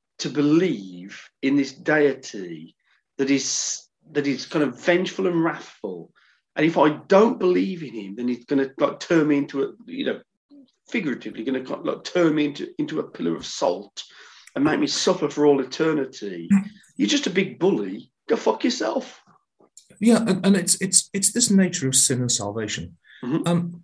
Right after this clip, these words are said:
Speaker 2: it reminds me nothing so much, um, of, um,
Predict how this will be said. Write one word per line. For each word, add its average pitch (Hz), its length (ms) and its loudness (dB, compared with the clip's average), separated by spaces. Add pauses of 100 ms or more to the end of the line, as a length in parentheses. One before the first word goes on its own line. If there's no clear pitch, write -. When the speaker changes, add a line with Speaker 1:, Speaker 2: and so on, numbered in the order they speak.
(320)
Speaker 2:
it 233 220 0
reminds 226 580 6
me 147 100 4
nothing 180 440 4
so 127 240 0
much, - 560 -6 (520)
um, 131 380 -2
of, 127 460 2 (840)
um, 139 260 -2